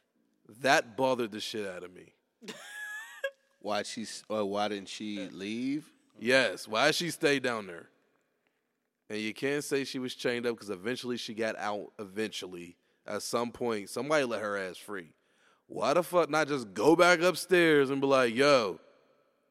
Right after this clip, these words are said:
Speaker 1: this bitch"
Speaker 2: 'Cause of the, 'cause of the, um, the time. She was only able to do that, um, because of, of the time.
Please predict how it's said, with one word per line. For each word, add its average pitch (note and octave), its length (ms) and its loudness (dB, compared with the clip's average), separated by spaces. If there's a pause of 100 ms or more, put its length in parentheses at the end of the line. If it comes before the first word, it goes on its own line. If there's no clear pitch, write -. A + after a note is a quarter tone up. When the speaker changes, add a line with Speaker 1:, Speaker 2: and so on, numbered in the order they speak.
(920)
Speaker 1:
this C3+ 220 -2
bitch" C3 300 4
Speaker 2:
'Cause - 40 -4
of A#2 60 0
the, A2+ 160 0 (200)
'cause A#2 240 -2
of A2 80 -6
the, G#2+ 200 -4
um, G#2+ 400 -4 (120)
the G#2+ 100 -8
time. A#2+ 640 -4 (500)
She - 200 -10
was B2+ 160 -4
only A2+ 300 -4
able G#2+ 180 -4
to G#2 100 -6
do A2+ 200 -6
that, F#2+ 380 -6 (140)
um, F#2 460 -12 (560)
because G#2 320 -6
of, G#2 160 -10 (240)
of G2 160 -10
the F#2+ 100 -12
time. G#2+ 640 -8